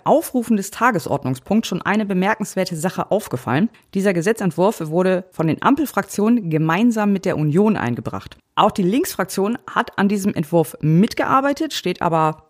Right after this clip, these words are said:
aus irgendwelchen Gründen nicht als Autor mit drauf. Wir haben es aber trotzdem hier mit einer sehr ungewöhnlichen Einigkeit zu tun. Worum geht's? Es geht um die Finanzierung von politischen Stiftungen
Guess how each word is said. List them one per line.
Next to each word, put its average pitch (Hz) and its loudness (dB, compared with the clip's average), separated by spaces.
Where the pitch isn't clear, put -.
aus 160 0
irgendwelchen 160 0
Gründen 147 0
nicht 196 0
als 160 2
Autor 165 0
mit 131 -2
drauf. 165 -2
Wir 151 0
haben 226 6
es 233 2
aber 175 4
trotzdem - 0
hier 170 0
mit 175 -2
einer 151 0
sehr 170 -4
ungewöhnlichen 196 0
Einigkeit 170 -2
zu - -14
tun. - -12
Worum 269 4
geht's? - 2
Es - -8
geht 262 -2
um 240 2
die 220 0
Finanzierung 269 2
von 220 0
politischen 220 0
Stiftungen 208 0